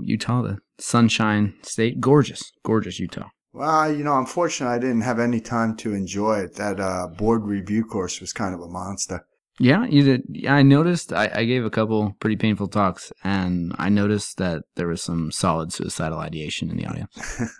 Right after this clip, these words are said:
Speaker 2: Uh, I do have to say, though, man, you did a great job, and that goes for all the other speakers for the board review course. I thought they all did a great job. You know, thank you. It was really informative. To the people who write the test, I have something completely different to say.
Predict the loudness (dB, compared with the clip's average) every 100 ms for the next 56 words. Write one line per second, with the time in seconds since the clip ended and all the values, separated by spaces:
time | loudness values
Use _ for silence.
0 | -16 -14 -20 -20 -16 -12 -12 -4 0 4
1 | 4 4 4 4 2 0 2 2 2 0
2 | -2 -2 -2 -2 -2 -2 -2 -4 -4 -2
3 | 2 2 2 0 -4 -4 -4 -2 -4 -4
4 | -2 0 0 0 -2 -2 -2 -2 -2 -4
5 | -2 -2 -2 -4 -6 -10 -8 -4 -4 -4
6 | -6 -8 -8 -4 -4 -4 -8 -4 -4 -4
7 | -6 -4 -6 -6 -6 -6 -6 -6 -4 -2
8 | -2 -4 -10 -8 -4 -2 -2 -2 -2 -2
9 | -4 -8 -10 -8 -4 -2 -2 -4 -6 -4
10 | -2 -2 -6 -8 -14 -12 -12 0 0 0
11 | -2 -6 -4 -4 -6 -12 -8 -6 -6 -4
12 | -4 -6 -8 -10 -12 -14 -12 -10 -8 -8
13 | -10 -10 -10 -14 -10 -10 -10